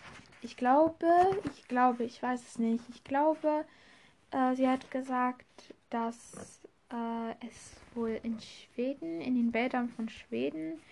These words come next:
irgendwo herumlauere. Äh, aber ich weiß nicht so recht. Also könnte sein, könnte aber auch falsch sein. Deswegen, ja.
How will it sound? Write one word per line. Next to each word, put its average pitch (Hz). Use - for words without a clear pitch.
irgendwo 294
herumlauere. 311
Äh, -
aber 262
ich -
weiß 233
nicht 240
so 269
recht. 269
Also 240
könnte 330
sein, 262
könnte 247
aber 233
auch 233
falsch 285
sein. 277
Deswegen, 247
ja. 262